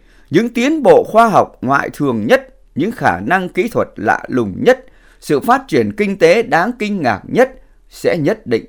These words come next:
chống lại con người, nếu chúng không gắn liền với sự tiến bộ xã hội và đạo đức đúng đắn. Thánh Giáo hoàng Gioan Đệ Nhị ngày càng quan tâm hơn nữa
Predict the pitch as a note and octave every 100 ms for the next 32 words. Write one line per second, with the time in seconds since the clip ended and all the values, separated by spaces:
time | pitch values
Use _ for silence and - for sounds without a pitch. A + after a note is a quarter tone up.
0 | - - C#3 A#3 F2+ F2 - - A#2+ G2
1 | E2 C#2 _ _ _ _ _ - C3+ A3
2 | D#4+ - _ _ - D#3 A#3+ G3 F3+ D#3+
3 | D3 G#3 D#3 C3 F#2+ D#2+ - G#2 F3 B2
4 | - - A#3 C#4 C4+ F#3+ C#3+ - B3+ A#3+
5 | F3+ A2+ - - F#2 F#2+ F#2 - F#3 -
6 | _ - C3+ C#3+ D3+ - _ _ _ _
7 | _ - B2+ G3 E3 F#3 C#3 G#2 G2 G2
8 | D3 D3 D3 C#3 D3+ _ - A2 G#2+ A#2
9 | - _ _ _ _ _ _ _ _ A#2+
10 | D#3 E3 D3+ D#3 D3 C#3 D#3+ F#3+ F#3 F#3
11 | E3+ F3 E3+ E3 - _ A#2 D#3 A3+